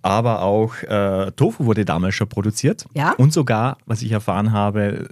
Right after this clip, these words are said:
Speaker 1: Sojadrink oder Sojamilch
Speaker 2: Soja.
Speaker 1: aus der Tofu-Produktion in der Han-Dynastie. Zwei, das war zweihundert Jahre, zweihundert Jahre vor, zweihundert Jahre nach Christus.
Speaker 2: Genau.
Speaker 1: Da wurde das schon produziert, also total spannend. Aber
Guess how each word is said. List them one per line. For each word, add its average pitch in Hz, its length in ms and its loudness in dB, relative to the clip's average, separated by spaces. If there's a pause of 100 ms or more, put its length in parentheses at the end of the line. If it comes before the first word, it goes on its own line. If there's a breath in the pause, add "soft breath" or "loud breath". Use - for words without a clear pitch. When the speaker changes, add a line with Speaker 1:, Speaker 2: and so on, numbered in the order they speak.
(140)
Speaker 1:
Sojadrink 101 1040 0
oder 95 180 -4
Sojamilch 107 760 2
Speaker 2:
Soja. - 60 -20 (240 loud breath)
Speaker 1:
aus 120 180 4
der 123 100 0
Tofu-Produktion 98 840 -2
in 101 120 0
der 95 140 -2
Han-Dynastie. 107 760 0
Zwei, - 320 -2
das - 160 -4
war 95 320 0
zweihundert 104 420 -2
Jahre, 101 300 0
zweihundert 101 400 -4
Jahre 95 280 -4
vor, 139 340 2
zweihundert 104 360 -2
Jahre 92 240 -6
nach 90 220 -4
Christus. 156 440 2 (220 loud breath)
Speaker 2:
Genau. 151 240 0
Speaker 1:
Da - 80 4
wurde 170 140 6
das 135 180 4
schon 127 180 2
produziert, 120 600 2
also 107 220 -2
total 107 420 -2
spannend. 120 460 0 (520 loud breath)
Aber 110 380 0